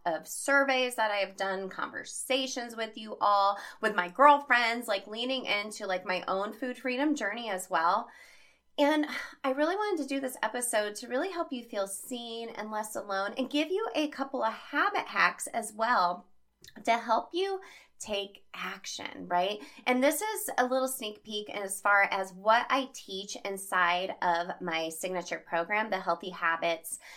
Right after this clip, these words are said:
Accelerator Pod Course. Again, another audio course. So be on the lookout later this week for a free workshop to learn the basics of this system, but this will give you a little sneak peek,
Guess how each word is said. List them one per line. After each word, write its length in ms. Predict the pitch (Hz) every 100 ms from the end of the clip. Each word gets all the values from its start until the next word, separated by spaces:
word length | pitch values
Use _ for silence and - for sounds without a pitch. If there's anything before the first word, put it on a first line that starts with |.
| -
Accelerator 1160 | - 208 - - 160 175 180 180 180 175 180 - -
Pod 520 | - - 185 151 -
Course. 380 | - 151 160 175
Again, 280 | 185 175 175
another 360 | 170 165 247 -
audio 460 | 240 240 226 214
course. 500 | 208 - 196 202 233 -
So 200 | 214 208
be 200 | 208 285
on 100 | 381
the 160 | 453 302
lookout 320 | 277 240 233
later 240 | 202 202
this 320 | 202 196 -
week 320 | 190 190 214 - - - -
for 140 | 277 254
a 40 |
free 260 | 254 269 285
workshop 720 | 214 190 - - - 240 247 - -
to 340 | - 247 226 220
learn 600 | - 226 247 285 330 359
the 160 | 339 214 -
basics 600 | 190 190 - 196 185 - -
of 200 | 185 185 -
this 240 | 180 175
system, 460 | - 196 190 - 240
but 100 | 240
this 200 | 285 285
will 100 | 359
give 160 | 254 233
you 100 | 214
a 60 |
little 200 | 202 180
sneak 440 | 185 - 175 - -
peek, 380 | 180 170 -